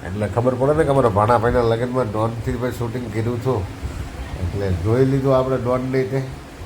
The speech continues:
બરોબર? અને ભાઈ મજા જ, મજા જ કરી નકરી, એટલે કેમ કે બધાને મોજ જ હતી નકરી. એટલે ભાઈ અંદર સકડા બકડા કર્યા ને બધા નોખા નોખા. એ અમારે ઢીંગલીઓ બે નાચતું જ છું.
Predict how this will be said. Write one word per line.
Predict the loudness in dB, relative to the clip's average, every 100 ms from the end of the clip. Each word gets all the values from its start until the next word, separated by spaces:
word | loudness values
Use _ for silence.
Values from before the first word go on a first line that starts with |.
| -8 -8 -8 -8 -8 -8 -12 -14 -12 -8 -8 -8 -4
બરોબર? | 0 0 -2
અને | -4 -6 -10 -10 -10 -10 -10 -12 -12 -12 -12 -10 -10 -8 -10 -10 -8 -4
ભાઈ | 0 2
મજા | 2 6 6
જ, | 4
મજા | 0 2 2
જ | 0 -2
કરી | -4
નકરી, | -2 -2 -2
એટલે | 0 0
કેમ | -2 -2
કે | 0
બધાને | 0 2 2
મોજ | 2 2 4
જ | 4 0
હતી | -2 -2
નકરી. | -2 -2 -4 -8 -14 -16 -16 -16 -16 -16 -16 -16 -16 -10
એટલે | -6 0 2
ભાઈ | 4 4
અંદર | 2 0 -2
સકડા | -2 -2 2 4
બકડા | 2 0 0 2
કર્યા | 0 2 0
ને | 0
બધા | 0 2
નોખા | 2 2 2 2
નોખા. | 2 2
એ | 2 4
અમારે | 2 0
ઢીંગલીઓ | 0 -2 -2 -2 -2
બે | -2 0
નાચતું | 0 -2 -4 -6
જ | -4
છું. | -4 -4